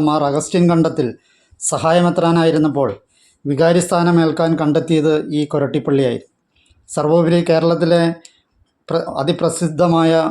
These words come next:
ഒരു തീർത്ഥാടന കേന്ദ്രം എന്ന നിലയിൽ കൊരട്ടിപ്പള്ളിക്ക് സുപ്രധാനമായൊരു സ്ഥാനമുണ്ട്. ഒക്ടോബർ പത്താം തീയതി കഴിഞ്ഞു വരുന്ന ഞായറാഴ്ച അത്യപൂർവ-, അത്യ-,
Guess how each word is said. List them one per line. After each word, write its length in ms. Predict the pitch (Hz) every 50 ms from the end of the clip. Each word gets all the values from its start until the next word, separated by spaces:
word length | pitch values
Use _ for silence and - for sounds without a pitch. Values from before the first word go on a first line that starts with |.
| - - - _ _
ഒരു 120 | - 151 156
തീർത്ഥാടന 580 | 156 - 151 151 151 143 - 175 175 156 170 175
കേന്ദ്രം 380 | 170 165 165 156 151 165 156 156 160
എന്ന 220 | 156 151 151 151
നിലയിൽ 300 | 151 147 143 143 131 117 123 - - _ _ _ _ _ _ - -
കൊരട്ടിപ്പള്ളിക്ക് 640 | 151 151 - - 185 147 160 170 165 165 143 165 151
സുപ്രധാനമായൊരു 840 | 127 147 135 - - 165 170 165 165 165 160 160 160 151 151 151 147
സ്ഥാനമുണ്ട്. 540 | - - 139 135 135 143 139 131 113 - - _ _ _ _ _ _ _ _ _ _ _ _ _ _ _ _ -
ഒക്ടോബർ 420 | 147 - - - 175 175 175 180 170
പത്താം 340 | 180 170 170 175 165 170 170
തീയതി 180 | 175 175 180
കഴിഞ്ഞു 300 | 165 175 165 156 160 170
വരുന്ന 320 | 170 165 165 165 160 165 165 160 165 165 -
ഞായറാഴ്ച 600 | - 147 143 147 151 156 160 160 160 147 - - 170 160 156 160 - - - _ _ - -
അത്യപൂർവ-, 760 | - - - 165 160 156 160 165 160 156 156 151 160 180 - - - _ _ _ _ _ _ _ _ _ _ -
അത്യ-, 340 | 131 - 135 - 165 165